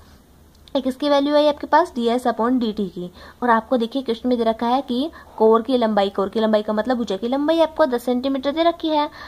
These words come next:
तो आप ds upon dt की value निकाल रहे हैं किस पे, x equals to ten centimeter पे,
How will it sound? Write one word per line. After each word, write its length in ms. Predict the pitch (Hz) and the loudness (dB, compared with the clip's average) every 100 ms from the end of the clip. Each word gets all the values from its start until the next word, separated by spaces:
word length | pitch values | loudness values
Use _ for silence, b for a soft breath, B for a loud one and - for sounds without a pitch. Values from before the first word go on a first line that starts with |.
| B - | B -4
तो 60 | 240 | 0
आप 380 | - 202 226 220 | 2 2 0 -4
ds 680 | 220 214 202 208 254 320 - | -4 0 2 2 2 -2 -4
upon 360 | 208 208 202 208 | -2 0 -2 -2
dt 280 | 208 208 233 | -4 -4 -4
की 120 | 262 | -2
value 260 | 254 233 233 | 0 0 -2
निकाल 360 | 220 202 196 | -4 -4 -4
रहे 140 | 196 214 | -4 -4
हैं 100 | 226 | -4
किस 180 | 233 - | -8 -6
पे, 240 | 370 302 B B B 202 | -2 -2 B B B -2
x 280 | 208 254 - | -2 -2 -8
equals 400 | 220 - 202 202 | -8 -2 -2 -2
to 100 | 262 | -4
ten 260 | 220 202 208 | -2 -2 -2
centimeter 500 | 247 254 269 254 247 | -2 0 -2 -2 -2
पे, 180 | 233 | -4